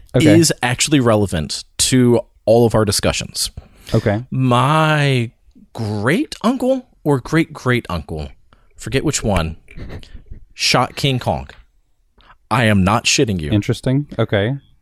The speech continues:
Speaker 1: Go on.
Speaker 2: The, the gorilla that played King Kong, in, in, in one of them, I, I don't remember which one. I don't think it was the original, but one of the versions of Kong,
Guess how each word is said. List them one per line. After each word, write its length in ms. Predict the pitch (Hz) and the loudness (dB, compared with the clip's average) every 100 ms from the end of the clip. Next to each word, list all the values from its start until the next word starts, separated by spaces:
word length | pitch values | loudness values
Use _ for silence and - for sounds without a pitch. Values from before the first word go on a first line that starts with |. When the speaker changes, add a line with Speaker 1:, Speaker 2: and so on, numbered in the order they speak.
| _ - | _ -4
Speaker 1:
Go 140 | 117 98 | 0 2
on. 140 | 113 | 4
Speaker 2:
The, 260 | 120 120 - | 2 0 -2
the 240 | 107 120 107 | -4 -2 0
gorilla 680 | 117 104 113 131 147 160 - _ - | 2 2 4 4 2 0 -6 _ -4
that 160 | - | -4
played 360 | - 120 120 120 | 0 2 2 0
King 220 | 135 131 | -4 -4
Kong, 300 | - 80 65 - - _ _ _ _ _ - | -2 -4 -6 -14 -20 _ _ _ _ _ -8
in, 160 | 92 123 - | -6 -4 2
in, 160 | 175 | 2
in 200 | 156 170 | 4 4
one 120 | 143 113 | 4 2
of 60 | |
them, 120 | 87 | -2
I, 120 | 92 127 | -2 -2
I 80 | 135 | -2
don't 200 | 127 131 | -2 -2
remember 300 | 120 113 104 | -2 -2 -2
which 180 | 101 - | -4 -4
one. 140 | 76 | -4
I 60 | 92 | -2
don't 140 | 95 | -2
think 160 | 117 104 | -2 -2
it 40 | |
was 120 | 104 | -2
the 120 | - 87 | -2 -2
original, 440 | 78 - 78 71 - - - - | -2 -4 -6 -8 -10 -16 -16 -8
but 240 | 127 107 - - - - | 0 0 0 -12 -20 -10
one 380 | 131 120 139 170 | -4 0 2 2
of 140 | 165 | 2
the 140 | 160 147 | 2 2
versions 400 | 139 131 131 117 | 2 2 0 0
of 120 | - | 0
Kong, 400 | 117 87 71 | 0 0 0